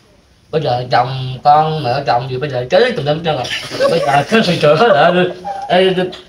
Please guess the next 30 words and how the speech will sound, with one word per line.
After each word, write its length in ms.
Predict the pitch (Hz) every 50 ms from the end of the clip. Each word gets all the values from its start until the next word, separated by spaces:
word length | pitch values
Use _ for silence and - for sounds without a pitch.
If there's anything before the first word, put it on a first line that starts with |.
| _ _ _ _ _
đưa 140 | - 160 160 151
con 100 | 151 156
mong 160 | 156 151 147
một 80 | 135 135 -
ba 100 | 151 160
lại 220 | 151 135 143 160 165
khám 140 | 180 190 202
định 100 | 156 143
tử 120 | 151 156
thi 180 | 202 180 175 175
nha. 120 | 175 175 175 - - 587 - - 508 494 - - - - - - - - - - 679 - - -
Cái 80 | 269
gì? 160 | 220 214 220 - -
Cái 140 | - 254 233
gì? 60 | - -
Đừng 100 | - 226
nào 100 | 220 214
tới, 140 | 262 285 302
đừng 120 | 247 226
nào 80 | 220 220
tới. 160 | 254 311 523 - - - - - - - - - - - _ _ _ - _ _ _ _ _ _ _ _ _ _ _ _ _ _ _ _ _ _ _ _ _ _ _ _
Nói 100 | 190 202 156
chuyện 100 | 151 151
nó 60 | 160
ngã 140 | 156 147 170
hơi 320 | 214 214 180 190 202 196 185
trong 180 | 196 190 196 196
đó. 160 | 202 202 202 214 220 240 - 302 - -
Làm 80 | - 120
sao? 120 | - 156